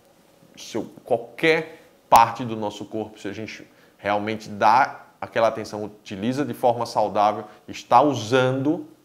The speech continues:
ela mantém sua função. O desuso de uma parte do nosso corpo faz com que a função dela piore, tá? Então, mantenha ele ativo.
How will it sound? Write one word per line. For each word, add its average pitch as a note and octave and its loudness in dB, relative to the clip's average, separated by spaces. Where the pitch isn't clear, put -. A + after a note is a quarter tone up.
ela G#2 0
mantém G#2+ -6
sua A2 -8
função. A2 -12
O A#2 -8
desuso E3 -2
de A#2 -10
uma A#2+ -4
parte G#2+ 0
do A2 -12
nosso G#2 -8
corpo A2+ -8
faz A#2 2
com B2+ -10
que A2+ -8
a - -10
função A2+ -10
dela G2+ -2
piore, F#2+ -4
tá? F#2 -6
Então, C#3 6
mantenha A#2 -6
ele G#2+ -4
ativo. F#2 -12